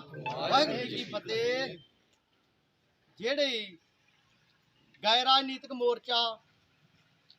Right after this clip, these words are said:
ਉੱਤਰੀ ਭਾਰਤ ਦੀਆਂ ਜਥੇਬੰਦੀਆਂ ਵੱਲੋਂ ਸੱਤ ਅਪ੍ਰੈਲ ਨੂੰ ਭਾਜਪਾ ਸਰਕਾਰ ਦੇ ਜਿਹੜੇ ਪੁਤਲੇ ਫੂਕੇ ਜਾਣੇ ਆ, ਵੇਖੋ ਜੀ, ਕਿਸਾਨ ਆਪਣੀਆਂ ਹੱਕੀ ਮੰਗਾਂ ਮੰਗਦੇ ਆ।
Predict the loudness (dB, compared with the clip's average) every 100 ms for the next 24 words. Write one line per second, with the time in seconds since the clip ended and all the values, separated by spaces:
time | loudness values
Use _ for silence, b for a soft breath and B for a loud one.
0 | _ _ _ _ _ _ _ _ _ _
1 | -16 -8 -4 -2 2 0 0 -6 -4 0
2 | 0 0 -8 -6 -4 -4 -8 _ _ _
3 | _ _ _ _ _ _ _ -4 -2 -2
4 | -4 -8 -12 _ _ _ -16 2 2 2
5 | -2 -2 -2 2 2 2 -2 -6 -8 -14
6 | _ _ _ _ _ _ _ _ _ 4
7 | 6 6 4 0 0 -2 2 2 2 -2
8 | -2 -2 -2 -4 0 0 -2 -6 -4 0
9 | 0 0 -2 -2 -6 _ _ _ _ _
10 | _ _ _ _ _ _ _ -2 0 2
11 | 0 0 -2 -6 -10 -4 2 4 6 6
12 | 4 2 2 2 2 -2 0 0 0 -4
13 | -4 -4 0 0 0 -6 -10 -10